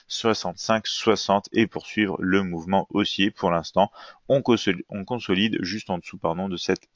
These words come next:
résistance des soixante-quatre quatre-vingts. On passe au Forex avec la paire euro U S D et un rebond positif confirmé maintenant, donc depuis cette zone de support qu'on avait identifiée.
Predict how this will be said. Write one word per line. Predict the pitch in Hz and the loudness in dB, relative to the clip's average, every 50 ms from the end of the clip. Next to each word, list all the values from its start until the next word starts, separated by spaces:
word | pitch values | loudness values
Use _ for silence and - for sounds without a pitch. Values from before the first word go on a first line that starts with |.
| _ _ _ _ _ | _ _ _ _ _
résistance | 98 98 113 110 101 90 - - 98 101 95 | 2 4 4 4 2 0 0 0 0 0 0
des | 87 80 | -2 -4
soixante-quatre | - - 87 - - 82 78 - 98 90 - | -4 -6 -6 -6 -8 -10 -4 -2 -2 -2 0
quatre-vingts. | - 92 87 - - - - _ _ _ _ _ _ _ _ - _ _ _ _ _ _ _ _ _ _ _ - | 0 -2 -2 -2 -6 -16 -18 _ _ _ _ _ _ _ _ -20 _ _ _ _ _ _ _ _ _ _ _ -4
On | - 104 | -2 0
passe | - 113 110 110 - - | 2 4 2 2 2 -2
au | 92 | -6
Forex | 82 - - 113 110 117 127 117 - | -6 0 2 4 6 6 4 4 4
avec | 104 95 90 - | 4 2 4 2
la | 92 | 2
paire | - - 92 - - | 2 2 0 0 2
euro | - 107 98 95 98 95 | 2 4 4 4 4 4
U | 95 95 92 | 6 6 4
S | 90 87 85 | 4 2 2
D | 90 104 113 127 127 - | 4 4 6 6 6 4
et | - 113 113 | 4 2 4
un | 113 107 104 | 4 4 4
rebond | 98 92 95 87 90 101 98 | 4 4 2 2 2 -2 -4
positif | 82 - 107 98 87 - - - 104 92 - 92 - - | -4 -4 -4 -2 -2 -4 -4 -4 -4 -4 -6 -10 -6 -4
confirmé | 113 117 - - 104 98 95 104 107 | -2 -2 0 0 0 2 2 2 2
maintenant, | 98 92 90 92 98 - - - - - - - _ - | 2 0 0 -2 -4 -6 -6 -12 -20 -20 -20 -20 _ -2
donc | 90 95 101 - - | 0 0 0 -2 -4
depuis | 85 87 98 87 - - 104 95 | -2 -2 -2 0 0 -2 -2 -2
cette | - - 92 90 80 | 0 0 0 0 2
zone | 95 98 104 101 - - | 2 2 2 0 -2 -6
de | 85 82 104 104 | -4 -2 0 0
support | - - - - - 202 202 | 0 -4 -6 -2 -2 -2 0
qu'on | - 95 87 | 0 -2 -2
avait | 82 78 82 85 | -2 0 0 0
identifiée. | 82 82 85 80 - - - - - 104 117 120 | 0 -2 -2 -4 -6 -8 -6 0 2 2 2 2